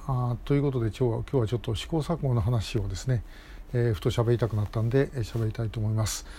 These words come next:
まあ、あの、おー、この、おー、調査会の前、私五年間は救う会、えー、の方をやってたわけですけども、あの、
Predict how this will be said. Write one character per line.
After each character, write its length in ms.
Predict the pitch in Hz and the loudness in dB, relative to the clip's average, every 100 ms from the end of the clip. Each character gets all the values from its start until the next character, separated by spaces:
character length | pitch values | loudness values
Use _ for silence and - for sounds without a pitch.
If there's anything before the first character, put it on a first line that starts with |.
| - - - - | -16 -14 -8 2
ま 120 | 156 | 4
あ、 60 | |
あ 60 | 143 | 6
の、 100 | 160 | 4
お 1040 | 156 160 139 131 127 127 127 123 123 131 139 | 2 4 4 4 4 2 2 2 2 0 -2
ー、 20 | |
こ 100 | 175 | 2
の、 200 | 175 175 | 4 4
お 680 | 175 170 151 151 151 160 185 233 - - | 0 0 -2 0 0 -2 -4 -8 -12 -4
ー、 80 | 160 | 0
調 160 | 175 | 2
査 100 | 175 | 2
会 380 | 202 214 208 202 | 4 6 6 4
の 100 | 185 | 4
前、 500 | 160 190 151 139 160 | 4 4 4 0 -4
私 260 | 143 151 143 | 0 2 2
五 120 | - | 4
年 180 | 160 165 | 4 4
間 240 | 139 123 | 4 4
は 120 | 123 120 | 4 2
救 180 | - | 2
う 40 | 139 | 4
会、 260 | 143 113 - - - - - | 6 6 2 -10 -14 -14 0
え 260 | 131 123 117 | 6 8 6
ー、 20 | |
の 100 | 120 | 4
方 300 | 107 123 117 | 4 4 4
を 100 | 117 | 4
や 80 | 117 | 4
っ 40 | |
て 140 | - 127 | 4 4
た 80 | 123 | 4
わ 120 | 117 | 4
け 100 | 113 | 2
で 80 | 107 | 0
す 100 | - | 2
け 100 | 120 | 2
ど 80 | 120 | 4
も、 200 | 139 120 - - - - - | 2 0 -6 -14 -14 -12 0
あ 260 | 131 127 | 4 4
の、 100 | 127 | 4